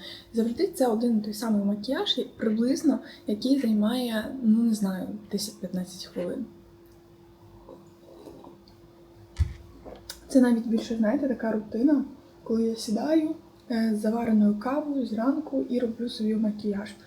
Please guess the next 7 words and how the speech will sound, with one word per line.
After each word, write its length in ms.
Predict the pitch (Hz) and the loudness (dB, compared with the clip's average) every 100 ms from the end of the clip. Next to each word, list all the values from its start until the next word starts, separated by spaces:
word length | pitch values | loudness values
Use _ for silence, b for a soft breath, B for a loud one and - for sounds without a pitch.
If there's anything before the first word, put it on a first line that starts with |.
| B B - - 240 | B B -20 -6 2
Мені 240 | 226 285 | 6 6
це 400 | 294 226 247 269 - - - - - - - - - - - - - - - - - - - - | 4 -2 0 -2 -4 -16 -20 -20 -20 -20 -20 -20 -20 -20 -20 -20 -20 -20 -20 -20 -20 -20 -10 4
емоційне 520 | 240 240 262 247 233 | 6 6 6 6 6
якесь 340 | 214 226 214 | 2 0 -2
задоволе-, 640 | 226 226 220 214 208 220 - 214 | -2 0 2 4 4 4 2 0
задоволення 720 | 233 226 214 208 220 226 247 | 2 2 2 2 2 0 -2
приносить. 500 | - 247 269 - 302 | 0 2 0 -2 -12